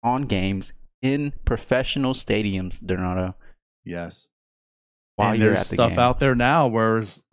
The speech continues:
Speaker 2: I'm starting to see where, like, in play. And that's what some people are talking about, like, baseball.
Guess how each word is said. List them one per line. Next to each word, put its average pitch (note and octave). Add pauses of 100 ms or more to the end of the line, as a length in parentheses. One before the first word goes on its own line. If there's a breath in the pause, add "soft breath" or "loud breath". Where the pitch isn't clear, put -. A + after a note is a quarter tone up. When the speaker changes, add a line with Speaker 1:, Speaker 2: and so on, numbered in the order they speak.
(360)
Speaker 2:
I'm A#2
starting B2
to -
see C3
where, B2+
like, A#2+ (840)
in A2+
play. B2
And F#2+
that's C3+
what D3+
some D#3
people C#3+
are -
talking D3
about, A#2
like, A2
baseball. A#2